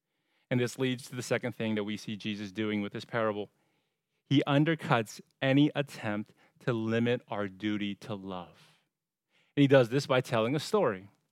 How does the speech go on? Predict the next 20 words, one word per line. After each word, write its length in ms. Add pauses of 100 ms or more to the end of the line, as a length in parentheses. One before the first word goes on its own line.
(280)
a 60
story 400
about 260
a 60
Jewish 340
man 200
traveling 480
down 340
the 100
road, 360 (480)
the 80
road 260
between 720
Jerusalem 800 (100)
and 220
Jericho. 580 (840)
Now, 140
the 100
Jericho 560
road 440